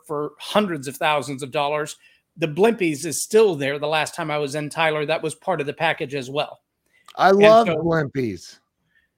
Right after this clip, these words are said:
Speaker 1: I, I walked away from all of that to realize, uh, if I'd had a mentor in my life who would have said, "That's a good business opportunity with zero down and a twenty percent payout,"
Speaker 2: Yeah.
Speaker 1: but you could have paid that off in three years, and then you've been the one that sold it for half a million dollars. So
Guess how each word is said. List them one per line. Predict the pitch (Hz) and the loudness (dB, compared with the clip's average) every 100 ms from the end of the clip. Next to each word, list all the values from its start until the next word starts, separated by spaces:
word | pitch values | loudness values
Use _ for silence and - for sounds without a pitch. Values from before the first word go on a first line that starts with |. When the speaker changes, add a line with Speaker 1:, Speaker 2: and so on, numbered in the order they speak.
| _ | _
Speaker 1:
I, | 175 185 - | 0 2 2
I | 180 | 2
walked | 202 220 220 | 4 4 4
away | 214 208 | 2 0
from | 208 175 | 0 -4
all | 185 190 214 | 0 2 2
of | 196 | 2
that | 170 185 175 | 2 0 0
to | - | -8
realize, | 165 180 175 180 170 160 - - _ _ - - | -4 -2 0 2 2 -2 -8 -12 _ _ -20 -18
uh, | - - _ | -18 -18 _
if | 160 185 | -2 2
I'd | 170 | 2
had | 190 214 | 2 2
a | |
mentor | 190 202 214 | 0 -2 -2
in | 202 | 0
my | 170 | 0
life | 170 165 165 | 0 0 -2
who | 175 | -2
would | 160 | -2
have | 147 | -2
said, | 196 165 160 156 - - | 0 0 0 -4 -16 -8
"That's | 190 226 | -4 -2
a | |
good | 160 165 143 | -2 -4 -2
business | 180 190 160 170 | -4 -2 -4 -2
opportunity | 156 156 - 175 156 | -2 -4 -4 -2 -2
with | 151 123 | -4 -4
zero | 143 202 190 | 0 2 0
down | 170 175 175 | 0 -2 0
and | 156 | -4
a | 143 | -6
twenty | 165 196 | -6 -6
percent | 180 185 - 175 - | -6 -6 -6 -6 -2
payout," | 175 196 190 196 - | 0 2 2 0 -4
Speaker 2:
Yeah. | 110 107 101 92 175 | -2 0 0 -4 -6
Speaker 1:
but | 170 - | -8 -10
you | 170 180 | -8 -2
could | 185 | 0
have | 180 | 2
paid | 185 170 | 2 2
that | 175 | 0
off | 180 175 | 0 -2
in | 147 | -6
three | 196 175 | -4 -2
years, | 156 190 175 | 2 2 2
and | 156 160 | -2 0
then | 165 | 0
you've | 160 233 | 2 0
been | 160 | 0
the | |
one | 151 139 | 0 -4
that | 131 | -4
sold | 165 156 | -4 -4
it | - | -2
for | 139 | -2
half | 143 131 | -2 -2
a | |
million | 143 139 131 | -6 -4 -4
dollars. | 123 - - | -8 -10 -8
So | 165 156 131 | -2 -2 -2